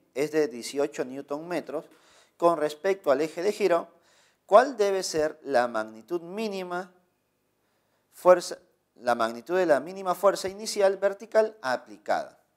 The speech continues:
Además, se sabe que la longitud A C vale cero coma tres metros y la longitud A D vale cero coma cinco metros. ¿Listo? Entonces, en el problema me dan, mira, me dan una gráfica donde veo una llanta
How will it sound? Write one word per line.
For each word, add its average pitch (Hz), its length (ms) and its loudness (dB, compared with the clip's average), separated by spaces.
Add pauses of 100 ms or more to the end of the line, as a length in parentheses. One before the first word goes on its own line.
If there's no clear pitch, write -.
(260)
Además, 139 360 2
se 180 80 -8
sabe 160 440 4 (640)
que 135 120 -2
la 117 100 6
longitud 127 540 -4
A 147 160 -2
C 156 420 -2
vale 110 240 0
cero 117 280 -8
coma 120 260 -8
tres 104 220 -12
metros 160 480 -4 (100)
y 117 100 -18
la 117 120 -2
longitud 131 500 -8
A 147 200 0
D 147 400 -4
vale 117 300 -2
cero 123 320 -8
coma 113 240 -10
cinco 139 460 -6 (540)
metros. 95 640 -20 (200)
¿Listo? - 240 -20
Entonces, 123 300 -10
en 147 80 -4
el 156 80 -2
problema 190 300 2
me 214 120 -4
dan, 190 240 2 (220)
mira, 110 220 -10
me 117 100 -10
dan 156 140 -4
una 175 200 -4
gráfica 156 440 2
donde 123 280 -2
veo 139 220 0
una 147 340 -6
llanta 135 560 2